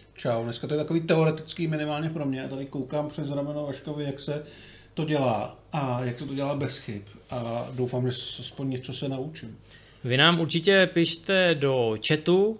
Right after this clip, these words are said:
Speaker 2: a abyste nám třeba dali najevo, eh, jestli něco špatně, jestli je špatně zvuk, nebo obraz, nebo jestli, eh, něco nefunguje.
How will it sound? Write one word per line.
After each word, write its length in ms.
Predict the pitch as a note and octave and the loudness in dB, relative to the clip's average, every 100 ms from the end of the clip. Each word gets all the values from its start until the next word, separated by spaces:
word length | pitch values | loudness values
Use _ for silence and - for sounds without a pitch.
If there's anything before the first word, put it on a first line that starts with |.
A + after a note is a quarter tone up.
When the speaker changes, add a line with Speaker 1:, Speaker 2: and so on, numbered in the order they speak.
| - | -10
Speaker 2:
a 380 | - C3+ C3 B2 | 0 2 4 4
abyste 320 | B2 C#3 - | 2 0 -2
nám 180 | C#3 C3+ | -2 -2
třeba 260 | C3 C3 C3 | -2 0 2
dali 240 | B2 B2 | 2 0
najevo, 580 | A#2+ A#2 A#2 A#2 A2+ A#2+ - - | -2 -2 0 0 0 -2 -12 -6
eh, 80 | A#2 | -2
jestli 480 | G#2+ G2+ G#2+ - A#2 | 0 2 2 0 -6
něco 220 | F#2+ G2+ | -6 -8
špatně, 520 | - C#3 C#3 C#3+ A#2+ | 0 2 2 2 0
jestli 220 | E2+ - | 0 -6
je 40 | - | -16
špatně 340 | - - D#2+ | -16 -12 -10
zvuk, 440 | - C3 D3+ D3 | -4 2 2 2
nebo 240 | G2+ F#2+ G2 | -4 -4 0
obraz, 580 | D3+ D3+ C3 B2 A#2+ - | 0 2 4 4 0 -6
nebo 180 | G2 - | -10 -10
jestli, 460 | - - G#2+ G#2+ - | -12 -12 -10 -10 -10
eh, 240 | A2+ G#2+ G#2+ | -8 -8 -6
něco 260 | B2 - | -6 -2
nefunguje. 500 | C#3+ D3 G#3 G#3+ A3 | -2 0 4 4 4